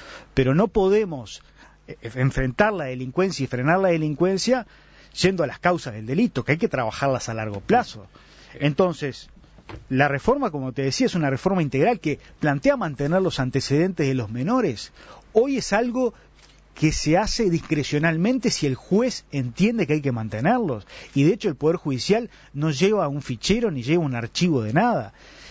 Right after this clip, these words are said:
Quiere decir de que hay varias propuestas. Otra de las cosas que plantea que el comisionado en asuntos carcelarios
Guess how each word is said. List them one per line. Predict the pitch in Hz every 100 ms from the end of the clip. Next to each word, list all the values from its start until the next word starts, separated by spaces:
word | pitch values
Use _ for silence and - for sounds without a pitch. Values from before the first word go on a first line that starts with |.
| -
Quiere | - 226
decir | 196 127 220
de | 269 170
que | 170
hay | 170
varias | 160 247 190
propuestas. | - 127 254 - 147 202
Otra | 220
de | 170
las | 135
cosas | 190 180
que | 131
plantea | 131 131 226
que | 175
el |
comisionado | 131 147 139 - 139 196 226 180
en | 143 131
asuntos | - 196 185 156
carcelarios | 127 113 127 160 240 240 170